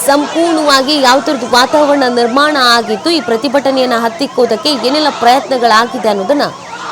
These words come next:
ದೃಶ್ಯದಲ್ಲಿ ಗಮನಿಸ್ತಾ ಇರ್ಬೋದು. ಆದ್ರೂ ಈ ಪ್ರತಿಭಟನೆ ನಿಲ್ಲಲೇ ಇಲ್ಲ. ನ್ಯಾಯ ಬೇಕೇ ಬೇಕು ಅಂತ ಆಗ್ರಹಿಸಿ ಉಗ್ರವಾದಂಥ ಹೋರಾಟಕ್ಕೆ ಮುಂದಾಗಲಾಗಿದೆ. ಇದೀಗ ಕಾಂಗ್ರೆಸ್ ನೇತೃತ್ವದಲ್ಲೂ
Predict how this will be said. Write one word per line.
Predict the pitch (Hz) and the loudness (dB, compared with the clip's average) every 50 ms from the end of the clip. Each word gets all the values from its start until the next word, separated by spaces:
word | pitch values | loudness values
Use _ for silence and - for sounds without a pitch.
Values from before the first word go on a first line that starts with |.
| - - | -6 -6
ದೃಶ್ಯದಲ್ಲಿ | 214 220 - 254 214 233 208 190 175 | -4 -4 -2 0 2 2 2 2 2
ಗಮನಿಸ್ತಾ | 220 247 262 269 262 - - 240 208 180 | 2 4 4 4 2 2 0 0 0 0
ಇರ್ಬೋದು. | 165 175 - 139 110 - - - - - - - - - - - - - - - - - - - - - - - - 208 226 | 0 -4 -8 -10 -10 -10 -10 -10 -10 -10 -10 -12 -12 -12 -14 -14 -14 -14 -14 -14 -16 -16 -16 -14 -14 -14 -8 -2 2 4 4
ಆದ್ರೂ | 240 208 311 381 427 - - - - - - - - - 254 | 4 4 4 2 2 0 -4 -10 -10 -8 -8 -8 -6 -4 -2
ಈ | 247 208 - | -2 0 2
ಪ್ರತಿಭಟನೆ | 262 254 - 311 233 285 - - 247 254 240 233 226 - - 226 | 0 0 0 0 -2 -2 -2 0 0 2 2 0 0 -2 -2 0
ನಿಲ್ಲಲೇ | 247 269 285 277 269 262 226 190 | 0 2 2 2 2 2 2 0
ಇಲ್ಲ. | 185 175 - - - - - - - 180 170 190 | 0 -4 -6 -8 -10 -14 -14 -12 -8 -4 -2 0
ನ್ಯಾಯ | 233 254 262 269 262 247 208 175 - | 2 2 2 2 2 2 0 2 6
ಬೇಕೇ | 262 277 269 - - - - 349 349 277 - - | 6 6 6 4 0 0 2 4 4 4 4 2
ಬೇಕು | 285 285 - - 247 | 0 0 2 0 0
ಅಂತ | 233 240 - 226 220 226 | 0 2 2 2 4 4
ಆಗ್ರಹಿಸಿ | 247 214 220 233 233 254 247 - 254 185 160 - - - - - - - 277 | 2 2 2 2 2 2 0 -2 -6 -6 -6 -8 -12 -14 -14 -8 -4 -2 -2
ಉಗ್ರವಾದಂಥ | 240 208 294 285 277 269 262 220 240 247 - 247 226 - - | 0 2 2 4 4 4 4 2 0 -2 0 0 0 0 2
ಹೋರಾಟಕ್ಕೆ | 208 262 277 294 285 277 - 226 220 - 302 294 254 | 4 4 6 6 4 2 2 -2 -6 -4 -4 -2 -2
ಮುಂದಾಗಲಾಗಿದೆ. | 262 285 285 285 240 202 214 220 240 226 185 151 139 143 - - - - - - - - - - - - - - 190 | -2 0 0 2 2 2 2 2 2 2 2 0 -4 -8 -8 -10 -10 -10 -10 -10 -10 -8 -8 -8 -8 -8 -4 -2 -2
ಇದೀಗ | 196 233 233 240 226 214 214 247 | 0 0 2 4 2 2 4 4
ಕಾಂಗ್ರೆಸ್ | 262 269 294 320 294 311 302 277 - - 262 | 4 4 4 2 0 0 0 0 0 -2 -2
ನೇತೃತ್ವದಲ್ಲೂ | 269 285 - 294 - - - 254 233 240 247 247 240 | -2 -2 -2 -4 -6 -4 -4 -2 0 0 0 0 0